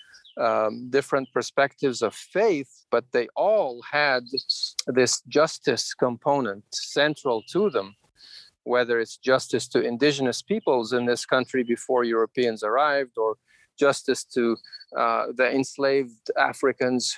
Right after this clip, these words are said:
who, uh, were the economic backbone for centuries, um, or to the migrant workers today who still help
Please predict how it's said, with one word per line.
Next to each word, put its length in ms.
who, 420
uh, 340
were 300
the 220
economic 580
backbone 520
for 180
centuries, 720
um, 540
or 460
to 280
the 160
migrant 480
workers 540
today 680
who 360
still 520
help 240